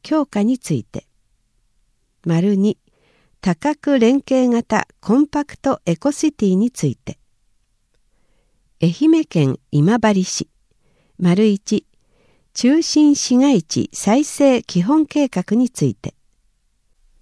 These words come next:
丸二、今治自然塾環境プログラムについて。愛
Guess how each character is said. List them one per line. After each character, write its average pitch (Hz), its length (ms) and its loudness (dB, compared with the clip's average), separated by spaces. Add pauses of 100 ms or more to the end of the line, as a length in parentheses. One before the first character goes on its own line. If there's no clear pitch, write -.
(580)
丸 180 340 0
二、 220 240 0 (600)
今 233 300 2
治 208 220 0
自 147 240 -2
然 214 260 2
塾 - 340 -12 (540)
環 277 300 -2
境 277 280 2
プ 254 140 -4
ロ 247 120 2
グ 240 100 0
ラ 233 100 2
ム 160 120 0
に 127 180 -4
つ - 160 -6
い 113 80 -6
て。 - 200 -18 (2250)
愛 160 100 2